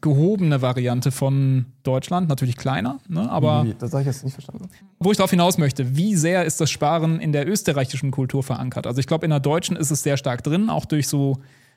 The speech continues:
Speaker 1: ja, durch, durch Discounter wie Aldi, Lidl et cetera, die alle
Speaker 2: Mhm,
Speaker 1: aus Deutschland
Speaker 2: mhm,
Speaker 1: stammen.
Speaker 2: mhm.
Speaker 1: Also die Deutschen haben das Sparen sehr in der D N A, würd ich jetzt einfach mal behaupten.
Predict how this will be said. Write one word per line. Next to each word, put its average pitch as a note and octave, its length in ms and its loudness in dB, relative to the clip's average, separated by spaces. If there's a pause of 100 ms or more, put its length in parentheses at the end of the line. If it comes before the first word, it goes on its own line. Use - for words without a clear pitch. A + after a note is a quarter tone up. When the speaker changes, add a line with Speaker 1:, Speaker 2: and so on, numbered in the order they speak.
(320)
Speaker 1:
ja, A2+ 200 -4
durch, C3+ 280 -4
durch D3 140 -2
Discounter E3+ 540 0
wie C#3+ 140 -2
Aldi, D3 300 0
Lidl D3 280 2
et - 100 -4
cetera, D#3+ 380 0
die C#3+ 160 -2
alle C#3+ 160 4
Speaker 2:
Mhm, C3+ 60 2
Speaker 1:
aus - 100 2
Deutschland C3 300 2
Speaker 2:
mhm, - 40 2
Speaker 1:
stammen. - 240 2
Speaker 2:
mhm. A3+ 60 2
Speaker 1:
Also C#3 160 2
die C#3 120 0
Deutschen D3+ 340 0
haben D3+ 140 2
das C#3+ 100 0
Sparen D3 400 0
sehr D3+ 440 0 (500)
in D#3+ 120 2
der D3 120 4
D C#3+ 160 2
N C#3 120 2
A, D3+ 260 -2
würd G3 100 -4
ich - 80 -12
jetzt G3+ 140 -8
einfach F3+ 180 0
mal F3+ 120 2
behaupten. F3+ 560 0